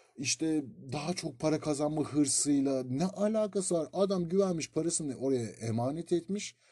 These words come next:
Yatırım yapıyor. Yani o zaman Borsa İstanbul'da mı Ponzi arkadaş? Hani Borsa İstanbul'a da yatırım yapılıyor. İnsanlar parasını oraya koyuyor. Bankalarda mı Ponzi?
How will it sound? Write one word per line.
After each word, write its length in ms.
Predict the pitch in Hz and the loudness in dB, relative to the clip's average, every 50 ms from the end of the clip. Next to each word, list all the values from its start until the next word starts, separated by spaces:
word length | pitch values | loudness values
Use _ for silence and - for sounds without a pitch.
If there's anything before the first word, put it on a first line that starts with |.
| - - - | -20 -4 4
Yatırım 460 | 135 170 175 170 - 302 339 330 320 | 6 6 6 6 4 0 0 0 0
yapıyor. 320 | 294 262 - 139 135 139 | 0 0 2 2 4 6
Yani 220 | 147 170 175 170 165 | 6 6 6 4 4
o 160 | 151 170 165 | 4 4 6
zaman 280 | 175 190 190 180 170 | 6 6 4 6 8
Borsa 260 | 170 180 180 170 190 185 | 8 8 8 8 6 2
İstanbul'da 520 | 180 - - 208 214 220 208 185 147 143 | 2 0 0 2 2 4 4 2 2 2
mı 140 | 139 123 117 | 0 -2 -2
Ponzi 380 | - 113 110 107 101 92 107 | -4 -6 -6 -6 -6 -8 -8
arkadaş? 500 | 107 123 120 123 175 147 107 - - - - _ _ _ _ _ _ _ _ | -8 -8 -6 -6 -6 -6 -6 -8 -12 -16 -20 _ _ _ _ _ _ _ _
Hani 220 | - 131 131 123 | -2 -2 0 2
Borsa 280 | 131 147 165 160 - 175 | 4 4 4 4 4 4
İstanbul'a 500 | 165 - - 175 180 180 180 180 180 170 | 2 2 2 2 4 4 6 6 6 6
da 60 | 160 | 6
yatırım 360 | 147 135 - - 113 113 117 | 4 4 2 -2 -2 -2 0
yapılıyor. 320 | 113 104 - 107 110 110 117 | -2 -2 -4 -4 -4 -2 -2
İnsanlar 400 | 117 - 135 127 127 131 127 120 | -2 0 0 0 0 -2 -2 -2
parasını 340 | 123 113 110 - - 127 | -2 -2 -2 -2 -4 -2
oraya 260 | 123 139 147 151 147 139 | -2 0 0 0 -2 0
koyuyor. 320 | - 123 110 104 101 92 - - - - - - | 0 -2 -2 -2 -4 -8 -12 -18 -20 -20 -14 -10
Bankalarda 720 | 123 117 135 147 160 180 185 - 196 196 190 185 160 156 147 | -2 4 4 6 6 6 4 6 6 6 6 6 4 2 0
mı 140 | 139 127 120 | 0 -2 -2
Ponzi? 460 | - 120 113 110 104 - 92 95 | -2 -2 -2 -2 -2 -6 -8 -10